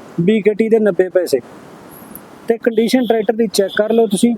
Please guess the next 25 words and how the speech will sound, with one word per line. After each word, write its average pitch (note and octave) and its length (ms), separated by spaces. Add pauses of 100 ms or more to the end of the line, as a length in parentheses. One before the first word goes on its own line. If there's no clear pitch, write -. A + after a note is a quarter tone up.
(680)
ਕਰਾਰ G3+ 300
ਹੋ B3+ 100
ਗਏ G3 220
ਰਹੇ, A#3+ 320 (180)
ਚਾਰ G3+ 320
ਸਿਲੰਡਰ, F#3+ 540 (1120)
ਪ੍ਰੀਤ G#3+ 360
ਸੱਠ G3+ 400
ਉਣੰਜਾ, G3+ 440 (680)
ਕੰਡੀਸ਼ਨ G3+ 400
ਤੁਸੀਂ G#3 240
ਸਾਰੇ G3+ 320
ਦੀ A3+ 100
ਇਹਦੀ A3 160
ਚੈੱਕ - 380
ਕਰ F#3+ 160
ਲਓ। A3 180 (3250)
ਤੇ G#3 120
ਡਬਲ G#3 380
ਡਿਸਟ੍ਰੀਬਿਊਟਰ D3 680 (1600)
ਤੇ A3 120
ਕਰਾਰ G#3+ 340
ਹੋ A#3 120
ਗਏ D#3 160
ਰਹੇ C3+ 260